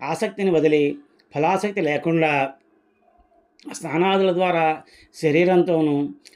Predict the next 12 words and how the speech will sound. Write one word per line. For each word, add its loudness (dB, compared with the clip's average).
ధ్యానాదుల 0
ద్వారా -2
మనస్సుతోనూ, 0
తత్వనిశ్చయాల 2
ద్వారా 2
బుద్ధితోనూ -2
కర్మల్ని 0
చేస్తూ 0
ఉంటారు -6
అని -6
చెప్పేసి -6
చెప్పాడు. -10